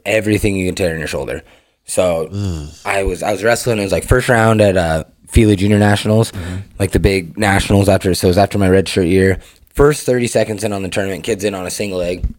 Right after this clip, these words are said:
Speaker 1: I, like, post out, and he goes to hit a gut wrench. But you know when you're at that part where it's like, you're just about to break a sweat, but you're just sticky?
Speaker 2: Mm-hmm.
Speaker 1: I was, had to have been just sticky.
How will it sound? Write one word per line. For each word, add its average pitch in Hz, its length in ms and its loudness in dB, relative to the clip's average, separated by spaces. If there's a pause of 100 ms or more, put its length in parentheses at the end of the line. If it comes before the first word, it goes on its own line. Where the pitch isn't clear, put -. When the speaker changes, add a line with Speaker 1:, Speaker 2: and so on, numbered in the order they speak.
(580)
Speaker 1:
I, 117 80 2
like, 92 220 2
post 120 320 -2
out, 101 340 0 (500)
and 98 380 -2
he 101 320 -2 (160)
goes 107 220 0
to 110 60 0
hit 98 80 0
a - 20 -6
gut 98 260 2
wrench. 92 380 -6 (360)
But 120 100 0
you 117 60 0
know 151 120 4
when 175 100 0
you're 156 100 2
at 156 100 0
that - 160 0
part 120 220 2
where 104 120 0
it's 98 120 -6
like, 90 420 -2
you're 90 140 -6
just 90 420 -4
about 110 180 0
to 104 80 -10
break 107 180 -2
a - 20 -6
sweat, 110 240 0
but 101 80 -4
you're 92 80 -4
just 87 160 -6
sticky? 117 500 -6 (220)
Speaker 2:
Mm-hmm. 82 200 -16 (280)
Speaker 1:
I 104 120 0
was, 90 220 -6 (200)
had 120 240 -2
to 117 80 -4
have 92 140 -4
been 101 220 -2
just 98 200 -2
sticky. 95 460 -6